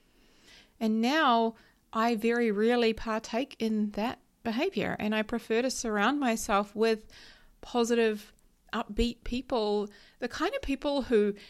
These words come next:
you know, if you weren't in a room and somebody was bad-mouthing you, they would speak up for you.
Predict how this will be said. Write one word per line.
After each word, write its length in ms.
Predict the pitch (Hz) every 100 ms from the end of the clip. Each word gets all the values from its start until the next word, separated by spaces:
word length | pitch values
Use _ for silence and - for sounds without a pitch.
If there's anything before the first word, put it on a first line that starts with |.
| - _ _ -
you 80 |
know, 300 | 240 226 214 - -
if 120 | 233
you 120 | 240 240
weren't 340 | 226 254 269
in 120 | 226 220
a 80 |
room 380 | 190 185 196 233 -
and 160 | 202
somebody 320 | 185 190 208 196
was 160 | 180
bad-mouthing 760 | 165 170 180 214 214 240 262 262
you, 440 | 277 294 302 294 - -
they 320 | 202 208 226
would 180 | 285 -
speak 340 | - 233 214
up 180 | - -
for 120 | 185
you. 160 | -